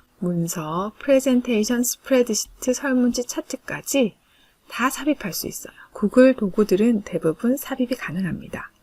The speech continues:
단순히 파일을 링크로 삽입하는 게 아니라 파일을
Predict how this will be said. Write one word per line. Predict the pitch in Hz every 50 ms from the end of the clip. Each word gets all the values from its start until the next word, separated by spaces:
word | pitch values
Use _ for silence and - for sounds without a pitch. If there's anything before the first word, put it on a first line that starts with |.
| _ _
단순히 | - - 175 180 185 185 190 - 262 247 233 226 233
파일을 | - - 247 220 220 208 233 226
링크로 | 190 190 208 226 - - - 247 247
삽입하는 | 247 262 254 254 247 - 208 196 185 180
게 | 147 135
아니라 | 135 143 147 - 196 220 196 - - _ _ - - - _ _ _ _
파일을 | - - 285 254 247 233 214 233 254 277 285